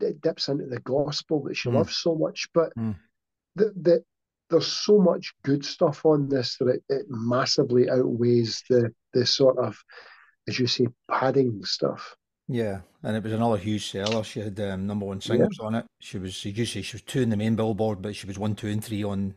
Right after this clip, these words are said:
Speaker 2: three different
Speaker 1: <clears throat>
Speaker 2: genre Billboards,
Speaker 1: Yeah,
Speaker 2: which is,
Speaker 1: yeah,
Speaker 2: um, you
Speaker 1: yeah.
Speaker 2: know, al-, almost unheard of. Um,
Speaker 1: Yep.
Speaker 2: so not only was it, y-, you know, cr-, critically received, but it was absolutely smashing it as well. So
Speaker 1: Yeah.
Speaker 2: and fantastic album.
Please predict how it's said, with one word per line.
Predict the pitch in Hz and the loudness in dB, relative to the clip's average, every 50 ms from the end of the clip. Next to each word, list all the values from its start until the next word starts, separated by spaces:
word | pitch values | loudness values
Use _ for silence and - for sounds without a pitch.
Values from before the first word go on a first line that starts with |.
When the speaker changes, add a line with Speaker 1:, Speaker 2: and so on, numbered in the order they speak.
| _ _ | _ _
Speaker 2:
three | - 107 101 | -10 -8 -6
different | 92 98 - - 95 - - - | -6 -6 -6 -4 -2 -2 -2 -4
Speaker 1:
<clears throat> | - - 95 | -8 -10 -8
Speaker 2:
genre | 101 104 107 120 123 117 | -4 -2 0 0 0 0
Billboards, | 107 113 117 104 110 110 107 113 | 0 -2 -2 -2 -2 -4 -2 0
Speaker 1:
Yeah, | 117 123 | 4 4
Speaker 2:
which | 131 131 127 120 | 4 4 4 2
is, | 123 123 123 | 4 4 4
Speaker 1:
yeah, | 127 - | 6 4
Speaker 2:
um, | - 98 98 95 101 107 - | 4 2 -2 -6 -8 -6 -4
you | 113 95 | -4 -4
Speaker 1:
yeah. | |
Speaker 2:
know, | 101 95 | -4 -4
al-, | 101 95 101 - | -6 -8 -8 -8
almost | - 110 107 110 107 98 - - | -6 -4 -4 -2 -4 -4 -6 -8
unheard | 92 87 95 95 101 101 | -10 -8 -6 -6 -4 -2
of. | 117 110 107 - - - _ _ _ _ _ _ _ _ _ - | -2 -2 -2 -4 -10 -18 _ _ _ _ _ _ _ _ _ -8
Um, | - 98 95 95 95 101 | -4 -4 -4 -2 0 0
Speaker 1:
Yep. | 117 113 87 - _ _ _ _ _ _ - | 0 0 -2 -4 _ _ _ _ _ _ -8
Speaker 2:
so | 98 | -4
not | 95 110 117 | -2 -2 -2
only | 113 107 101 101 95 | -2 -2 -2 -2 -2
was | 95 90 | -4 -4
it, | 98 90 - - _ _ - | -6 -8 -10 -14 _ _ -14
y-, | 110 104 | -14 -12
you | 107 104 95 | -10 -10 -10
know, | 95 90 90 90 - _ _ _ | -10 -10 -10 -12 -16 _ _ _
cr-, | - 101 | -16 -16
critically | 101 98 - 117 98 - - - 113 104 | -16 -10 -10 -10 -10 -10 -8 -6 -6 -6
received, | 101 101 - - 101 95 90 - | -4 -6 -8 -8 -10 -10 -10 -12
but | 95 92 - | -16 -14 -12
it | 95 92 | -14 -12
was | 90 95 98 | -12 -10 -10
absolutely | 98 - 107 - - 107 | -10 -10 -10 -12 -14 -16
smashing | - - - 85 90 98 - - 113 92 | -16 -14 -12 -14 -14 -14 -12 -12 -12 -12
it | 92 | -12
as | 90 95 | -14 -14
well. | 95 92 95 98 98 - - | -14 -14 -14 -14 -16 -18 -16
So | - 98 92 - | -16 -16 -4 0
Speaker 1:
Yeah. | 120 120 113 104 - _ _ _ _ _ _ _ _ - - _ _ 120 | 2 2 2 0 -4 _ _ _ _ _ _ _ _ -20 -20 _ _ -6
Speaker 2:
and | 117 98 | -6 -6
fantastic | - - - - 113 104 101 - - 95 | -8 -10 -8 -4 -4 -4 -4 -6 -6 -6
album. | 95 95 98 113 104 | -6 -6 -6 -6 -8